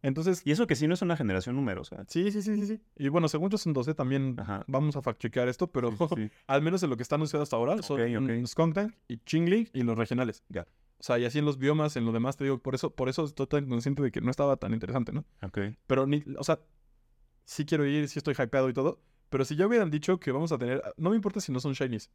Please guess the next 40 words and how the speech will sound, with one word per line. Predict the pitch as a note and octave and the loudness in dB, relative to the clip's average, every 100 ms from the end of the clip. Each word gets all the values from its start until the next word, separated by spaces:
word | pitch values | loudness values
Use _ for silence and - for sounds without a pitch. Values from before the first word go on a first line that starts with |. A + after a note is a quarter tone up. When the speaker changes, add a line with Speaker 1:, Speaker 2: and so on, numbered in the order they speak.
| _ | _
Speaker 1:
Bueno, | - F#3 F#3+ | -2 2 2
que | F3 | 2
probablemente | G3 A#3 A3+ G3+ G#3 | 2 2 2 2 2
no | F3+ | 2
shinies | E3+ E3 E3 E3+ | 0 0 0 -2
sí | D#3+ | -2
los | |
vamos | D3+ C#3+ | -2 -2
a | |
tener | A#2 A#2 | -2 -2
a | A#2+ | -2
todos, | - A2+ | -2 -4
¿no? | F3+ | -4
Speaker 2:
Ajá, | A#2 | -6
Speaker 1:
O | A2+ | -4
sea, | A#2+ | -4
Speaker 2:
ajá. | A#2+ C3 - _ | -6 -10 -16 _
Speaker 1:
eso, | B2+ B2 | -8 -8
pero | - B2+ | -2 -2
no | C3+ D3 | 0 2
creo | E3 D#3+ | 2 2
que, | F3 C#3+ C3 | 4 2 2
bueno, | D3+ D3+ | 0 0
quién | D#3 | 0
sabe, | D3+ D3+ - _ _ _ | 0 0 -2 _ _ _
que | - B2+ | -2 0
el | |
debut | A#2+ B2+ D3 | 0 0 2
de | C#3+ | 2
Arceus | C3+ C#3+ F#3 | 2 0 -2
sea | - B2 B2 A#2+ A#2+ A2+ G#2 - - | 0 0 2 2 2 2 0 -4 -2
shiny. | C#3 | 2
Speaker 2:
Shiny, | A2+ A2 F#2+ | 4 4 2
no, | G2 F#2 | 2 0
sí, | F2+ G2 | 0 -2
no. | F#2 | 0
Speaker 1:
Ni | C3+ | 2
el | B2+ | 2
de | B2 | 2
Manaphy, | C#3 C3+ - | 2 2 -2